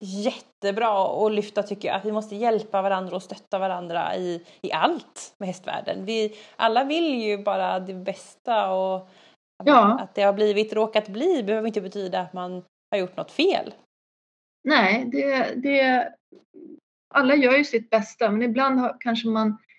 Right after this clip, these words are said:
Speaker 2: inte visste riktigt hur man skulle agera. Och det är därför de här kampanjerna är bra, för då vet man lite bättre och kan känna sig lite tryggare i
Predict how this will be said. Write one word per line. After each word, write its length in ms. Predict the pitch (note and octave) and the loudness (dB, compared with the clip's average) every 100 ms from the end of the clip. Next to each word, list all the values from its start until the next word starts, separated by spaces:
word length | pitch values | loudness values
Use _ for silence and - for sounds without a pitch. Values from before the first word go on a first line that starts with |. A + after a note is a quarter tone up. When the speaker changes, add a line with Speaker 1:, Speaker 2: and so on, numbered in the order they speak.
| _ _ _ - | _ _ _ 2
Speaker 2:
inte 240 | A#3+ A#3 | 4 6
visste 420 | A3 B3 - - | 4 2 2 4
riktigt 380 | D4+ - - - | 4 4 -4 -6
hur 60 | - | -4
man 160 | - | -4
skulle 220 | F#3+ - F3 | -4 -2 0
agera. 360 | E3+ G#2 A#2+ | 0 0 2
Och 80 | G#3 | 4
det 80 | A3+ | 6
är 60 | |
därför 300 | A#3 B3+ B3+ | 6 4 2
de 120 | B3 A3 | 2 2
här 140 | G3+ | 4
kampanjerna 540 | G#3+ G#3 G#3 G3 G3+ | 2 2 2 2 2
är 100 | G3+ | 2
bra, 300 | G3 C4 A#3+ | 2 4 4
för 140 | G#3 A3 | 2 0
då 140 | B3+ | 0
vet 340 | B3 C#4 D4 C4 | 2 2 0 0
man 140 | B3+ | 0
lite 180 | B3 A3+ | 0 0
bättre 360 | F#3+ F#3+ - | -2 -4 -6
och 60 | - | -4
kan 120 | G3+ | 0
känna 220 | G3+ G#3 | 2 2
sig 160 | G3+ G#3 | 4 2
lite 140 | G3+ | 0
tryggare 560 | F#3+ - A3+ G#3 C#4+ C4 | -2 2 2 6 6 8
i 220 | G#3 G3+ | 6 6